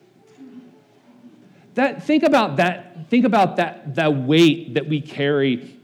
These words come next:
as individuals a lot. We carry a, the weight of concern a lot, but so many of these kids, so many times,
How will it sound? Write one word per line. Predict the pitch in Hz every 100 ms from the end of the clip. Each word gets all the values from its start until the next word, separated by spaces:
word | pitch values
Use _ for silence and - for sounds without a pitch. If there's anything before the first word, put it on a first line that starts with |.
| -
as | 147
individuals | 160 147 156 139 143 127
a | - 135
lot. | 127 123 104 80 - - _
We | -
carry | 175 165 220 226
a, | 202
the | 170 143 139
weight | 160 147 170 180
of | 160 -
concern | - 147 147 156 147 135
a |
lot, | 127 170 170
but | 165 -
so | - 220
many | 214 220
of | 202
these | 160 175
kids, | - - 202 -
so | 208
many | 202 190 175
times, | - 214 214 170